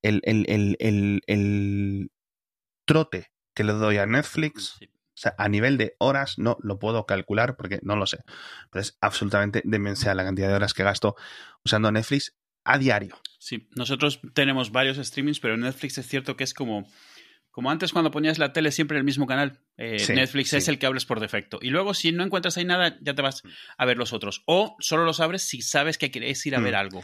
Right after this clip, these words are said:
Speaker 2: en particular.
Speaker 1: Sí, el, el catálogo es el mayor y, y ya está.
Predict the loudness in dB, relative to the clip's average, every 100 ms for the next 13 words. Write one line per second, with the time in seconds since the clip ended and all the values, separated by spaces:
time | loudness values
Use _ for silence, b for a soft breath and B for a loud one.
0 | -12 -10 -8 -2 0 0 0 0 2 2
1 | 2 2 2 2 2 0 -2 -2 0 2
2 | 2 0 -2 -6 -6 -6 -4 -4 -4 -4
3 | -8